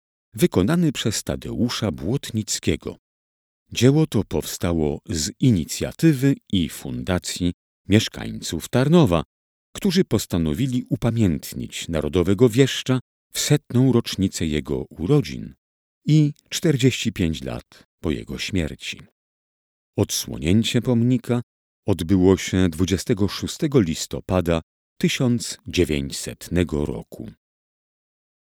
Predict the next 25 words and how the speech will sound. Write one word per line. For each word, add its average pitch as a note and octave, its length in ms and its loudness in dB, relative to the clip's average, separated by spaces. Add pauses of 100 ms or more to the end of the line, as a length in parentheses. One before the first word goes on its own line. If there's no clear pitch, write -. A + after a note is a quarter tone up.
Pomnik D#3+ 440 4
ma C#2 160 -6
kształt G2+ 560 -2
popiersia C#2 720 -2
poety, C#2 640 -4 (260)
który A2+ 220 6
spogląda C3+ 560 0
w - 80 -12
prawą F2+ 360 0
stronę. A1+ 520 -10 (720)
Jest F2+ 280 0
w - 80 -16
kolorze F2 460 2 (120)
szaro-zielonym, F#2+ 1000 -2 (360)
o F#3+ 60 -2
wysokości D3+ 600 -2
ponad G#2 280 -2
jednego C#2 420 -6
metra, E2+ 500 -6 (380)
umocowany G2 760 2
na D2 200 -4 (180)
stożkowatym, E3 1040 -2 (280)
ponad E3+ 420 -2
trzymetrowym C3 840 -2
cokole F#2+ 540 0